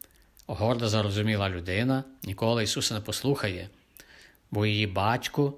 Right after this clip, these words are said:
диявол, який є душогубом, брехачем від початку. Із гордості, зарозумілості почався впадок ангелів і людства. Тому станьте перед Богом на коліна,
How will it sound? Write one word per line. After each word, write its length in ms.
диявол, 760
який 460
є 140
душогубом, 680
брехачем 520
від 140
початку. 600
Із 200
гордості, 800
зарозумілості 800
почався 680
впадок 560
ангелів 800
і 80
людства. 540
Тому 200
станьте 600
перед 340
Богом 520
на 140
коліна, 680